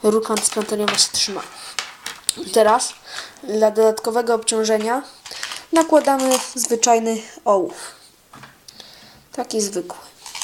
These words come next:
Wezmę sobie taki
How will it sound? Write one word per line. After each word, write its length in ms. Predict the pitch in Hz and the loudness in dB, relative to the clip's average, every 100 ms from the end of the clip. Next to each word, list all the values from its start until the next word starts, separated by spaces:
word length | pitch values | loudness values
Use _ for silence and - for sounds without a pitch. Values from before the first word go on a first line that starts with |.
| - - - - - - - - - - - - - - - - - - - - - - - _ _ _ - - - | -6 -8 -10 -16 -14 -14 -14 -18 -20 -20 -16 -6 -6 -6 -14 -16 -14 -14 -16 -20 -20 -20 -20 _ _ _ -4 -4 2
Wezmę 260 | 247 233 220 | 2 4 4
sobie 320 | - 214 214 | 2 0 -2
taki 420 | 214 208 214 | -2 -4 -4